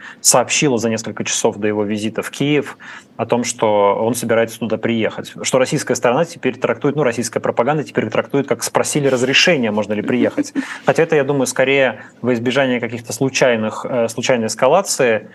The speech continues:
Speaker 1: ну, или намёк, то, чтобы в этот день всё-таки подумали, прежде чем отправлять, э, ракеты на Киев, если вдруг были такие планы.
Speaker 2: Э, ну, то есть это не обмен, это именно уведомительный характер, как вот на телефоне всплывают сообщения?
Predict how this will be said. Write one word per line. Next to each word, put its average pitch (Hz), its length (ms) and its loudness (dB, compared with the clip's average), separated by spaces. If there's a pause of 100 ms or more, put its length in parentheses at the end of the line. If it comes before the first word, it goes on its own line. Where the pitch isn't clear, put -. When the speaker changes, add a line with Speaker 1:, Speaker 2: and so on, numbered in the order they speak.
(120)
Speaker 1:
ну, 175 260 2
или 151 200 2
намёк, 135 420 0
то, 139 80 0
чтобы 117 440 0
в 107 40 0
этот 120 200 -2
день 156 180 0
всё-таки 113 640 -2 (260)
подумали, 123 400 2
прежде 113 300 -2
чем 110 540 -2
отправлять, 113 720 -2
э, 107 540 0
ракеты 110 360 -2
на 104 120 -2
Киев, 95 340 -6
если 107 220 -2
вдруг 101 240 -2
были 98 160 -2
такие 101 340 -4
планы. 92 360 -2 (1000)
Speaker 2:
Э, 196 260 4
ну, 214 120 6
то 226 120 4
есть 214 240 2
это 190 920 4
не 202 720 4
обмен, 220 680 4
это 190 260 2
именно 180 560 4
уведомительный 170 600 0
характер, 175 460 0
как - 200 -6
вот 147 100 -8
на 160 120 -4
телефоне 165 420 -2
всплывают 170 460 -2
сообщения? 160 560 -6